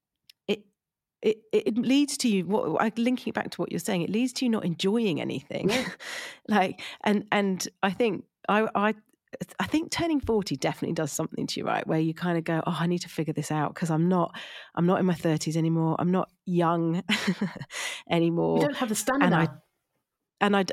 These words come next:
Speaker 1: well, and I d-, and I don't feel like I'm nailing it yet. It's that kind of feeling. And, like, I, when I, I had some counselling in the summer because I, a feeling like that, and I think it didn't help. The pandemic hasn't helped, right? And that kind of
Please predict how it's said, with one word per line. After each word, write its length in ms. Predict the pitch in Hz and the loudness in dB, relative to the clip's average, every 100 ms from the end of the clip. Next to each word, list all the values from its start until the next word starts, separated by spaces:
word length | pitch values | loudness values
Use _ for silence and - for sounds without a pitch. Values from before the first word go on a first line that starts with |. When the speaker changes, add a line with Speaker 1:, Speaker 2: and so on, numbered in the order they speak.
| 220 | 2
Speaker 1:
well, 100 | 226 | 4
and 140 | 226 | 4
I 60 | 208 | 2
d-, 180 | - - - | -2 -6 0
and 120 | 208 | 2
I 80 | 196 | 2
don't 280 | 208 196 | 2 0
feel 200 | - 202 | -2 0
like 200 | 196 185 190 | 0 -2 -2
I'm 240 | 180 185 | 0 2
nailing 380 | 190 190 170 143 | 2 2 0 -2
it 140 | - - | -4 -4
yet. 260 | - - - | -2 -4 -4
It's 220 | 180 - | -6 -4
that 240 | - 151 - | -2 -2 -2
kind 240 | 196 160 | -2 -2
of 60 | 160 | -2
feeling. 420 | - 175 165 147 - - - - | 0 0 0 -4 -8 -14 -14 -2
And, 140 | 202 | 0
like, 80 | 190 | 2
I, 220 | 185 214 208 | 2 2 -2
when 200 | 208 202 | -2 0
I, 100 | 214 - | 0 0
I 140 | 202 | 0
had 200 | 208 185 | 0 -2
some 360 | - 160 156 160 _ _ _ | -2 -2 -2 -4 _ _ _
counselling 480 | 180 180 - 156 98 | -2 0 -2 -4 -4
in 80 | 101 | -4
the 80 | 143 | -2
summer 480 | 175 165 147 156 - - - _ - | -2 0 -2 -4 -8 -18 -20 _ -8
because 320 | 165 170 156 | -4 0 0
I, 180 | 160 160 | 0 0
a 60 | 196 | -4
feeling 320 | - 214 190 | -2 0 0
like 120 | 175 | 0
that, 80 | - | 0
and 100 | - | 0
I 20 | |
think 240 | 185 226 175 | 0 0 0
it 140 | 196 | -2
didn't 180 | 208 170 | 0 0
help. 300 | 160 160 - | 0 -2 -2
The 100 | 175 | -4
pandemic 460 | 180 180 160 143 135 | -2 0 0 -2 -2
hasn't 280 | 143 - | -6 -6
helped, 320 | 160 - - - | -6 -6 -8 -4
right? 280 | 147 143 - | -2 -2 -4
And 180 | 160 156 | -4 -4
that 120 | - - | -6 -8
kind 240 | 160 - | -6 -6
of 180 | 143 | -8